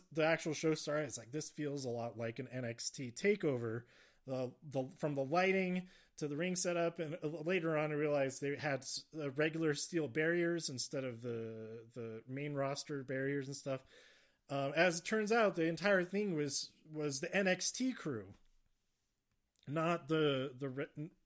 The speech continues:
the normal main roster folks. Um, so I think that played into it a whole lot, and, um, yeah, uh, it just had that quality to it, the quality of the matches.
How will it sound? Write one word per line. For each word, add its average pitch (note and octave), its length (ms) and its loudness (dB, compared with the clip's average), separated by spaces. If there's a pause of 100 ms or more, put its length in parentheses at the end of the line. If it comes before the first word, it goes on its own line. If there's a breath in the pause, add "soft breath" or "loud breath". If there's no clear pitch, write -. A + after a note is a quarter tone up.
the C3 120 -4
normal C#3+ 460 -4
main D3 180 -4
roster E3+ 380 -4
folks. - 460 -8 (560 loud breath)
Um, C3+ 440 0 (480 soft breath)
so - 140 -2
I F3 40 2
think G3+ 160 2
that F3 220 4
played F#3 240 4
into F3+ 340 2
it B2+ 260 2
a D#3 120 6
whole F3 240 2
lot, F3 420 2 (160)
and, C#3+ 380 -2 (180)
um, C#3 520 0 (1300)
yeah, F3+ 400 0 (160)
uh, D3 480 2 (140)
it D3 140 -6
just F3 240 -6
had D#3 280 2
that D3 300 4 (1200 soft breath)
quality F3+ 360 2
to F3+ 240 0
it, E3 240 0
the C#3+ 80 -4
quality D#3+ 400 0
of B2+ 40 -4
the B2+ 80 -4
matches. G3 880 0